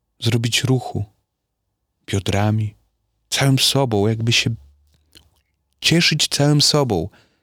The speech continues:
Ten uśmiech jest doklejony. Jest to taka głęboka, głęboki smutek, który powoduje, że człowiek jest jakby taki sztywny.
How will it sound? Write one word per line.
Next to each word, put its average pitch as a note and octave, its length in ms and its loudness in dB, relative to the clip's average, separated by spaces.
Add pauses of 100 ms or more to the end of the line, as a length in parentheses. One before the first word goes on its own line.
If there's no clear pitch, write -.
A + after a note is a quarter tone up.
Ten G#2 160 0
uśmiech G#2+ 360 0
jest G2+ 180 0
doklejony. G2 760 0 (1080)
Jest - 120 -4
to - 100 -8
taka A2 320 -2
głęboka, A2 840 0 (800)
głęboki G#2+ 480 0
smutek, A#2 580 0
który F2 580 -4 (1500)
powoduje, A2+ 500 0
że G#2+ 100 0
człowiek A#2 380 -2
jest G#2+ 160 -2
jakby G#2 260 -2
taki G#2+ 240 -2
sztywny. G2+ 580 -4